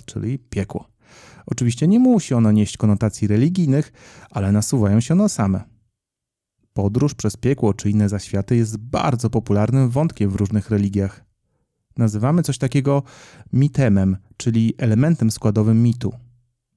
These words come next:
Między innymi w Grecji był tak często stosowany, że dorobił się własnej nazwy. Katabaza,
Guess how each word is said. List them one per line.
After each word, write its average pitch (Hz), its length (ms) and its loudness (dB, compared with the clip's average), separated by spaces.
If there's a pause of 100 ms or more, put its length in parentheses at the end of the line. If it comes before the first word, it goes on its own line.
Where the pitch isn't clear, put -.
(120)
Między 104 280 2
innymi 104 320 2
w 98 40 -6
Grecji 131 420 -2
był 107 180 0
tak - 280 -4
często 139 320 -2
stosowany, 147 600 0 (460)
że 104 160 -4
dorobił 101 360 2
się 147 120 -2
własnej 180 360 2
nazwy. 95 460 -2 (500)
Katabaza, 104 840 -4